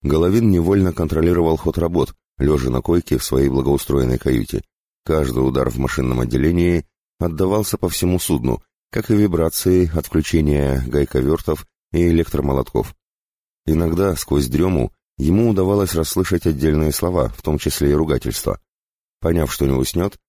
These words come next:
Головин поднялся и, открыв холодильный шкаф, нашел там несколько пакетов с водой в скользкой прозрачной упаковке и блок с галетами двух видов. Решив перекусить тем, что было,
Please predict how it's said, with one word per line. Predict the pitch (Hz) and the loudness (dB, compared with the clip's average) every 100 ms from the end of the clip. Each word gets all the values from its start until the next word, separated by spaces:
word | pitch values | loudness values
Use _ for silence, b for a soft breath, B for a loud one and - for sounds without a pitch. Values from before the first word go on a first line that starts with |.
| _ _ - | _ _ -4
Головин | 69 80 95 101 | 0 2 2 0
поднялся | 98 92 113 107 - 107 95 | 0 2 0 0 0 0 0
и, | 80 | 0
открыв | 78 - 78 | -2 -2 -2
холодильный | - 73 73 73 71 | 0 -2 0 0 0
шкаф, | 71 - 90 - _ _ - | -2 -4 -4 -4 _ _ -6
нашел | 80 92 107 | -4 -2 -4
там | 95 90 | 0 0
несколько | 90 90 80 80 | 0 -2 -2 -2
пакетов | 82 - 78 71 | -2 -2 -2 -4
с | - | -2
водой | 76 78 90 | 0 2 2
в | 82 | 0
скользкой | - - 78 - | -4 -4 -2 -2
прозрачной | 69 73 69 71 - 69 | -2 -2 0 -2 -2 -2
упаковке | 71 - 87 - 60 - _ _ _ | -2 -2 -4 0 -2 -4 _ _ _
и | 82 | 0
блок | 80 101 - - | 2 0 -2 -6
с | 76 | -2
галетами | 71 80 92 82 80 | 2 2 0 0 0
двух | 67 76 - | 0 -2 0
видов. | 60 57 - _ _ _ _ _ _ - | -2 -2 -6 _ _ _ _ _ _ -2
Решив | 71 71 69 - | -2 0 -2 0
перекусить | 64 65 - - 60 | -2 -2 -2 -2 -2
тем, | - 58 | -4 -6
что | - 64 | -6 -2
было, | 67 85 | 0 0